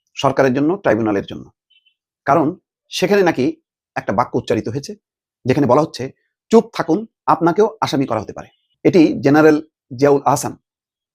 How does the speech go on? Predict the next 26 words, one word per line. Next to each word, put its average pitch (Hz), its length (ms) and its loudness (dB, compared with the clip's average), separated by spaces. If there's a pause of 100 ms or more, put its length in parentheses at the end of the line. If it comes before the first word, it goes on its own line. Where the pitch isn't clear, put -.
(120)
তার 143 180 4
বোনের 139 220 0
উদ্দেশ্যে 139 420 -6 (360)
বলেছেন 156 280 0 (280)
চিফ 196 140 -2
প্রসিকিউটর 156 460 -2 (140)
তাজুল 104 220 -2
ইসলাম। - 220 -12 (640)
এমন 175 200 4
একটা 196 280 0
খবর 113 280 -2 (240)
বিভিন্ন 120 200 0
গণমাধ্যমে 117 360 0
এসে 143 160 -8
বিবিসি 151 640 0
বাংলা 107 340 -2
এটাকে - 260 -8 (240)
খুব 117 120 -6
গুরুত্ব 107 220 -2
সহকারে - 320 -6
প্রচার - 400 -10
করেছে। - 240 -20
দর্শক, - 200 -20 (720)
এটার 196 320 4 (380)
সত্য - 240 -4
মিথ্যা 175 400 0